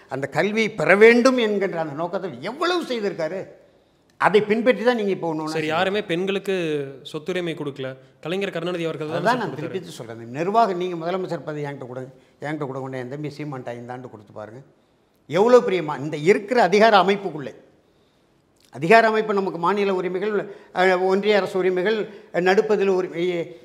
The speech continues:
Speaker 1: கல்வி உரிமை ஆயிரத்தி தொள்ளாயிரத்தி எழுபத்தி ஐந்து வரை மாநில பட்டியலில் தான் இருந்தது. இழந்தது ஐயா கலைஞருடைய தூவல் தானே.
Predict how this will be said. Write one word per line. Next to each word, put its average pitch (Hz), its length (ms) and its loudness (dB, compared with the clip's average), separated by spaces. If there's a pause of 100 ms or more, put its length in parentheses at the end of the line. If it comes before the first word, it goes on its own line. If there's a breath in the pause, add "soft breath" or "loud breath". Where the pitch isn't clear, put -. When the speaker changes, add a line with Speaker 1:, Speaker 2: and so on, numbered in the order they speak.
(140)
Speaker 1:
கல்வி 233 360 2
உரிமை 202 240 4
ஆயிரத்தி 196 380 2
தொள்ளாயிரத்தி 175 400 0
எழுபத்தி 190 260 -2
ஐந்து 170 240 -4
வரை 175 240 -2
மாநில 165 340 -4
பட்டியலில் 135 420 -8
தான் 135 140 -8
இருந்தது. 120 520 -12 (180 loud breath)
இழந்தது 190 440 2
ஐயா 160 200 -2
கலைஞருடைய 147 680 -6
தூவல் 143 320 -8
தானே. 117 200 -12